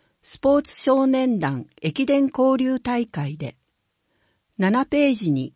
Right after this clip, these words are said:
関連記事。写真終わり。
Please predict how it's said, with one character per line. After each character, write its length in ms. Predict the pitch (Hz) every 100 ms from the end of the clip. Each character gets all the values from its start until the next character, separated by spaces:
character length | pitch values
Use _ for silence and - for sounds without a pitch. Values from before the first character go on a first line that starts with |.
| -
関 300 | 196 247 240
連 240 | 226 214
記 240 | 202 214 156
事。 240 | 117 - _ _ _ _ _ _ _ _ _ _ _ _ -
写 160 | 185
真 480 | 175 - 220 208 214 _ _ -
終 280 | 165 175 175
わ 60 |
り。 240 | 143 139